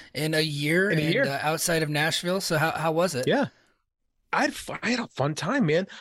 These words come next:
Speaker 2: Um, they draped off a lot of the Cicero Stadium, uh, so it wasn't quite what M L W had there a couple years back, but, you know, we're in a different place in the world right now. Um, they had a great crowd. Like, you know,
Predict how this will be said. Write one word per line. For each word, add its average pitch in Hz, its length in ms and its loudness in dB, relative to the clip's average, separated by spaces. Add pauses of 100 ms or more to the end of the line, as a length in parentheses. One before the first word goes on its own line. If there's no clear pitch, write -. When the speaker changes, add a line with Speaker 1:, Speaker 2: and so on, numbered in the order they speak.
(120)
Speaker 2:
Um, 190 280 2
they 185 120 4
draped 190 460 0
off 165 240 2
a 156 60 -4
lot 147 180 2
of 135 120 -4
the 135 60 -6
Cicero 139 380 -2
Stadium, 135 680 -2
uh, 120 240 -4
so 151 180 0
it - 20 0
wasn't 175 280 2
quite 151 380 0 (340)
what 147 200 2
M 139 160 -2
L 135 140 2
W 135 420 -2
had 151 280 2
there 151 180 2
a 139 60 -2
couple 143 260 -4
years 127 300 0
back, 135 440 0
but, - 120 2
you 240 80 2
know, 190 320 2
we're 160 180 2
in 151 60 0
a 139 40 -4
different 127 320 -4
place 123 460 0
in 127 60 -6
the 120 80 -2
world 120 340 2
right 107 180 -2
now. 110 200 -2 (360)
Um, 160 540 0 (640)
they 160 160 2
had 170 160 4
a 151 40 0
great 135 320 -2
crowd. 117 460 -4
Like, 131 240 0 (160)
you 175 140 -2
know, 131 240 0